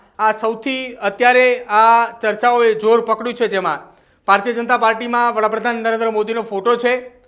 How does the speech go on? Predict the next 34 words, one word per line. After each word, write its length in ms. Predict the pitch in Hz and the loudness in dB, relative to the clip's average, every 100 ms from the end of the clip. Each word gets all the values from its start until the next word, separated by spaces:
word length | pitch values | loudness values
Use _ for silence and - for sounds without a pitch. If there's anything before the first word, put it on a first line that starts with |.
| _ _ - | _ _ -14
ગુજરાત 340 | 196 233 247 | 0 2 2
પ્રદેશ 280 | 247 247 247 | 2 0 2
ભાજપના 520 | 226 226 240 247 247 | 2 0 0 0 0
અધ્યક્ષ 440 | 240 202 175 240 240 | 0 -4 -2 -2 0
સી 140 | 240 | 0
આર 100 | 233 | 2
પાટીલનો 460 | 208 202 226 240 233 | 2 0 0 -6 -4
ફોટો 320 | 240 226 254 | -2 0 0
છે 100 | 285 | 2
અને 120 | 277 | 0
વિસાવદરના 560 | 220 208 233 226 233 220 | -4 0 0 0 -4 -4
ઉમેદવાર 380 | 214 214 240 | -4 0 0
કિરીટ 280 | 240 226 220 | 0 -4 -4
પટેલ 300 | 196 196 185 | -2 -2 -4
છે. 200 | - 117 - _ _ _ _ _ | -6 -14 -18 _ _ _ _ _
જો 120 | 208 240 | -6 -2
કે 120 | 285 | 0
સામે 300 | 262 285 302 | 2 2 4
પક્ષે 500 | 294 285 302 302 302 | 2 2 6 6 4
આમ 260 | 294 254 | 0 0
આદમી 220 | 277 269 277 | 2 0 2
પાર્ટીની 420 | 254 254 285 277 | 2 2 0 2
વાત 260 | 254 254 - | 4 4 2
છે, 340 | 190 185 - _ _ _ | -4 -6 -12 _ _ _
જેમાં 300 | 180 226 262 | -4 2 4
અરવિંદ 300 | 254 254 254 | 4 0 -2
કેજરીવાલ, 680 | 254 240 262 269 277 277 240 - _ | -2 -2 2 6 6 4 -8 -20 _
ગોપાલ 320 | 202 208 254 254 | -4 0 2 2
ઇટાલિયા 340 | 254 254 269 | 2 2 2
અને 120 | 269 | 0
ઈસુદાન 360 | 240 247 247 247 | -4 -4 -2 -2
ગઢવીનો 380 | 226 196 254 254 | -4 -2 0 0
ફોટો 340 | 220 214 247 | 0 0 2
છે. 140 | 226 | 0